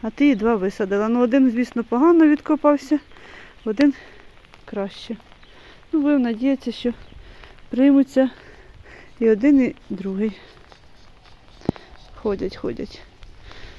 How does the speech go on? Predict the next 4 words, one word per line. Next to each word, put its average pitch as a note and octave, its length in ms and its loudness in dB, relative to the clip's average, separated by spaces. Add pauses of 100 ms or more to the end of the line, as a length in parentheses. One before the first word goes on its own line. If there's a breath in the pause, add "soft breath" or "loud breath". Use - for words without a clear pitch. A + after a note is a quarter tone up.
(4000 loud breath)
А A3 60 -6
воно A3+ 200 -2
після A#3 300 -4
дощу A#3+ 440 -2